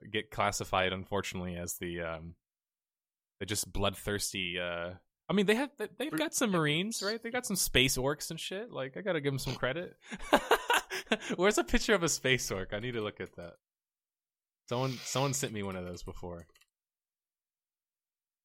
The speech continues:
Speaker 2: I mean, forty K is more diverse with their orcs.
Speaker 1: I know.
Speaker 2: That much I will say. <laughs>
Speaker 1: Yeah, they are. I'm getting a lot
Speaker 2: They
Speaker 1: of
Speaker 2: have, uh,
Speaker 1: forty K.
Speaker 2: they have, uh, private, uh, not privates, um,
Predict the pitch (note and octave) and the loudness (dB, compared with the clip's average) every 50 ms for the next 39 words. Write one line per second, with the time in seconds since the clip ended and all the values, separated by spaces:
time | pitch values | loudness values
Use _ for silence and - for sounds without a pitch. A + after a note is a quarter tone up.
0 | _ _ _ _ _ _ _ _ _ _ _ _ _ _ _ _ _ _ _ _ | _ _ _ _ _ _ _ _ _ _ _ _ _ _ _ _ _ _ _ _
1 | _ _ _ _ _ _ _ _ _ _ _ _ _ _ _ _ _ _ _ _ | _ _ _ _ _ _ _ _ _ _ _ _ _ _ _ _ _ _ _ _
2 | _ _ _ _ _ _ _ _ _ _ _ _ _ _ _ _ _ _ _ - | _ _ _ _ _ _ _ _ _ _ _ _ _ _ _ _ _ _ _ -10
3 | F2+ - - - C3+ C3+ G2+ - - G#2 G2+ D2 C2 - - G2+ F#2+ F2+ E2+ F2 | -10 -10 -8 -8 -8 -8 -8 -8 -10 -10 -8 -8 -8 -10 -10 -10 -12 -12 -10 -10
4 | E2 D#2 - D2+ C#2 - - - - - - B1+ - G1+ - - - _ - - | -12 -12 -12 -12 -12 -12 -12 -12 -16 -14 -14 -14 -14 -14 -18 -20 -14 _ -8 -6
5 | - - - _ _ _ _ _ _ _ _ _ _ _ - - B2+ C3 B2 - | -6 -8 -8 _ _ _ _ _ _ _ _ _ _ _ -8 -6 -4 -4 -4 -6
6 | A2 - - - - - - - - - - F3 D#3+ - - - - - - - | -4 -4 -4 -4 -4 -6 -12 -14 -12 -8 -6 -4 -4 -4 -6 -6 -12 -18 -18 -18
7 | - _ _ _ - - _ _ _ A2 A2+ A2+ G#2+ G#2+ G#2 G2+ G2+ - - - | -20 _ _ _ -20 -20 _ _ _ 2 4 6 8 8 8 6 4 2 -2 0
8 | A2 G#2+ G#2 G#2 G2+ G2+ G2 G2+ G#2+ G#2 G#2+ G#2+ G#2 G#2 G#2+ - - - - G2 | 4 6 6 8 8 8 6 6 4 2 2 2 0 -2 -4 -8 -10 -6 -4 -2
9 | G2 F#2+ F#2+ F#2+ F#2+ F#2+ F#2+ F#2+ F#2+ F#2+ F2+ F#2 F#2 _ - - - G#2 F#2+ F2+ | 2 2 4 4 4 2 0 -4 -4 -6 -8 -10 -14 _ -18 -8 -4 -4 -4 -4
10 | F#2 - - F#2 F2 F2 F2 - _ _ _ _ _ _ _ _ _ _ _ _ | -4 -4 -4 -4 -6 -6 -8 -12 _ _ _ _ _ _ _ _ _ _ _ _
11 | _ _ - A2 G#2 - - _ _ _ - A2 F2+ E2 F2 - _ _ _ _ | _ _ -2 -2 -2 -4 -8 _ _ _ -10 -8 -8 -8 -8 -12 _ _ _ _
12 | - - G#2+ F#2+ G2 G2 G2 G2+ - - B2 A#2 A2 G#2+ G#2+ G#2+ G2+ - - - | -10 -8 -8 -8 -8 -8 -10 -12 -12 -10 -10 -10 -10 -8 -10 -10 -12 -12 -10 -10
13 | G#2 G2 F#2 G2 G2 - - - E2+ G2 F2+ F2 F#2 F#2 F2 E2+ | -8 -8 -10 -12 -14 -14 -14 -12 -12 -12 -12 -12 -14 -16 -18 -18